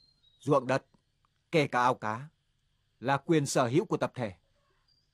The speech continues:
Hợp tác xã có trách nhiệm quản lý và sản xuất theo kế hoạch của nhà nước. Mọi quyền lợi cũng như nghĩa vụ của xã viên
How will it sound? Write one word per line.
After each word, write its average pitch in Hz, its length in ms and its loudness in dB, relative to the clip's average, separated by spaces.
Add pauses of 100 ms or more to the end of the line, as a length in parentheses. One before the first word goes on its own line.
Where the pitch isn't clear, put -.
(140)
Hợp 147 240 -2
tác 190 160 0
xã 269 160 2
có 208 140 -4
trách 196 180 -2
nhiệm 190 160 0 (120)
quản 139 220 2
lý 151 400 -2
và 143 160 2
sản 127 220 -6
xuất 170 200 0 (960)
theo 190 200 2
kế 208 140 2
hoạch 214 200 2
của 131 80 -8
nhà 107 160 -8
nước. 127 220 -10 (1040)
Mọi 143 260 2
quyền 139 240 2
lợi 127 200 0 (280)
cũng 170 160 -2
như 190 100 2
nghĩa 180 200 4
vụ 175 160 4
của 127 120 -8
xã 139 180 -4
viên 151 260 -2